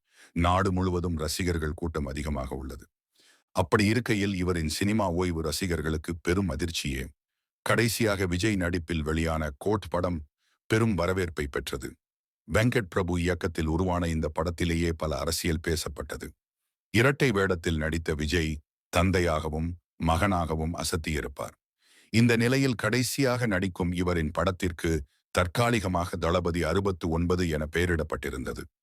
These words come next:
தொடர்ந்து இந்த படத்திற்கு ஜனநாயகன் என தலைப்பு வைக்கப்பட்டுள்ளது. விஜய் அரசியல் வரும் நேரத்தில் இப்படி ஒரு தலைப்பா என பலரும் எதிர்பார்த்து காத்து கொண்டிருக்கின்றனர். ஹெச் வினோத் இயக்கத்தில் உருவாகி வரும் இந்த படத்தில்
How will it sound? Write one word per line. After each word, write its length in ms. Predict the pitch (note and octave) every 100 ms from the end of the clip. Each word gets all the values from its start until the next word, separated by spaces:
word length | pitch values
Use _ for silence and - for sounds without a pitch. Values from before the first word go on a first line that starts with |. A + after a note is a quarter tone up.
| _ - - -
தொடர்ந்து 420 | A#2 B2 C3 C3+ B2
இந்த 180 | F#2+ E2+
படத்திற்கு 500 | G2 G2 G2+ F2 F2+
ஜனநாயகன் 680 | D#2+ E2 G2+ F#2+ F2 F2 E2+
என 140 | D#2+
தலைப்பு 360 | D2 D2+ D#2 D#2
வைக்கப்பட்டுள்ளது. 680 | C#2+ D2 - C#2 C2+ A#1+ B1+ _ _ _ _ _ E2
விஜய் 360 | G2 C3 D3
அரசியல் 420 | A#2 G#2 - F#2 E2
வரும் 220 | E2 D#2
நேரத்தில் 440 | D#2+ E2 D#2+ D#2+ D2+
இப்படி 280 | E2+ -
ஒரு 180 | F#2 E2
தலைப்பா 460 | D2+ D#2+ F2+ E2 D#2 - - -
என 180 | E2+ D#2 -
பலரும் 380 | F#2 G#2 C3 G2+
எதிர்பார்த்து 540 | F2 F#2+ F2+ D#2+ F#2
காத்து 320 | E2 F2 F#2 G2
கொண்டிருக்கின்றனர். 800 | D#2+ C#2 C#2 C#2+ C2+ C2 - - _ _ _ _ _ -
ஹெச் 240 | D3+ E3 C3
வினோத் 340 | B2+ A2+ E2+
இயக்கத்தில் 500 | F#2+ F#2 G2+ F2 F2+
உருவாகி 420 | E2+ F#2 F#2+ F2
வரும் 280 | E2+ E2 D#2
இந்த 160 | D2+ C#2+
படத்தில் 500 | - F2+ E2 D#2+